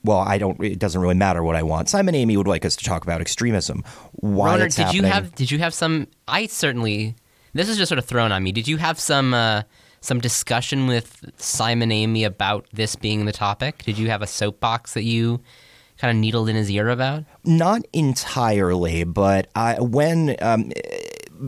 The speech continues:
Speaker 1: we were given a number of options of things he wanted to discuss. I believe it was a, some sort of papyrus that was handed to me.
Speaker 2: Uh-huh.
Speaker 1: And going through it, w-, we sort of had the opportunity to, to sift through and, and see,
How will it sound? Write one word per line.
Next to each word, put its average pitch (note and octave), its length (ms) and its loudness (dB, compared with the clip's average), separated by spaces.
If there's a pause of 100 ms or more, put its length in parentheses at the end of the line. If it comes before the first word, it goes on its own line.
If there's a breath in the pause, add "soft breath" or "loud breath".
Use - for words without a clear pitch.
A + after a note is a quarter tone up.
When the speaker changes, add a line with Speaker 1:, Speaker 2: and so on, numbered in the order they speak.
(220)
Speaker 1:
we G3 140 4
were F#3 100 4
given D3 240 2
a B2+ 40 2
number A#2+ 360 4
of G2 100 2
options F#2 500 0
of F#2+ 80 -2
things F2+ 280 0
he F#2 80 0
wanted F2 320 2
to F2+ 80 -2
discuss. - 680 -2
I F2+ 80 -4
believe F2+ 300 0
it F2+ 60 2
was F2 200 0
a, F#2+ 60 0
some - 200 -2
sort F#2 140 -4
of - 100 -10
papyrus F#2 600 0
that F2 120 -2
was F2+ 200 0
handed F2+ 380 -2
to G2 60 0
me. F2 200 2 (100)
Speaker 2:
Uh-huh. A2+ 340 -2
Speaker 1:
And A2 480 4
going C3 300 4
through G#2+ 360 2
it, G2 120 2
w-, F#2 180 -2
we G#2+ 280 2
sort A2+ 240 0
of G2 80 2
had G#2 140 0
the G2 100 4
opportunity F2+ 640 0
to, E2 340 -2
to E2 340 -2
sift - 480 -2
through F#2 420 2
and, E2+ 220 2
and E2 240 0
see, F#2+ 400 0